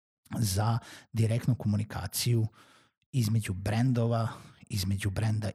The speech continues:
i korisnika i na, na jedan ili na drugi, e, način. E sad, da li je nuđenje vaših usluga na Tinderu u smislu prodaje web sajtova, izrade web sajtova, <laughs> dark social? Pa,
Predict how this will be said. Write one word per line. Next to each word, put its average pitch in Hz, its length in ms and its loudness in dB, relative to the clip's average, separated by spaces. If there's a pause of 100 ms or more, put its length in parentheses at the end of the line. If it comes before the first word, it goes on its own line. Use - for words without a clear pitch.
i 139 140 4 (240)
korisnika 117 760 0
i 110 240 -2 (460)
na, 101 220 0 (240)
na 110 200 -2
jedan 107 360 -2
ili 101 120 -2
na 104 80 -2
drugi, 101 320 -4 (400)
e, 110 60 -2 (200)
način. 101 400 -4 (880)
E 233 40 2
sad, - 280 0 (220)
da 165 180 2
li 240 100 4
je 208 80 4
nuđenje 165 680 4 (160)
vaših 135 360 2
usluga 135 340 2
na 110 120 2
Tinderu 117 440 2 (280)
u 117 200 2
smislu - 320 0
prodaje 117 320 4
web 139 160 4
sajtova, 151 400 2
izrade 110 360 4
web 127 180 4
sajtova, 104 760 2
<laughs> 120 260 2
dark 131 200 -2
social? - 360 0
Pa, - 160 -2